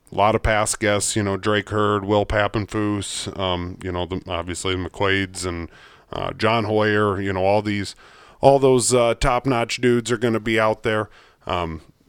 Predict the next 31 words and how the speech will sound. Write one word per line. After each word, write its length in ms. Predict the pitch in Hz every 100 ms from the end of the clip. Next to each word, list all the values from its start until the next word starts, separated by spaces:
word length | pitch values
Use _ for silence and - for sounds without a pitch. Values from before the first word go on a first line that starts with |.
| -
you 100 | 101
know, 100 | 95
with 280 | 104 117 131
it 200 | 120 -
being 300 | 113 135 135
kind 220 | 123 131 123
of 80 | 113
an 100 | 120
in-between 560 | 123 117 131 127 117
deal, 380 | 117 120 120 113 - _ _ _
uh, 240 | - 92 92 -
in, 220 | 131 127
in-between 520 | 139 131 - 143 127
time 320 | 139 131 127
right 160 | 123 113
now, 400 | 113 117 117 107
obviously 500 | - 107 117 107 113
there's 220 | 104 104 107
not 180 | 101
a 40 | 90
ton 320 | - 117 107
for 220 | - 98
us 160 | 127 -
to 120 | -
really 280 | 107 107 101
be 140 | 98 98
talking 440 | 123 113 - 107
about, 360 | 98 101 110 95
but, 140 | 104 - -
uh, 220 | 104 87 - - - _ _ -
um, 280 | 53 50